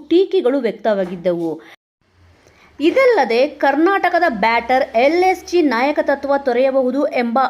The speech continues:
ಊಹಾಪೋಹವನ್ನು ಹುಟ್ಟಿಹಾಕಲಾಗಿತ್ತು. ಇದೀಗ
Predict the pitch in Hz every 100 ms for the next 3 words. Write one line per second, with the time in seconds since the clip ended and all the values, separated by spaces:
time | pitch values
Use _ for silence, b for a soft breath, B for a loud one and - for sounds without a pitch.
0 | 254 285 330 392 403 330 277 254 220 214
1 | 320 302 - 202 233 233 208 185 180 180
2 | - 156 - - _ _ _ _ _ _
3 | b b b b b 330 440 554 427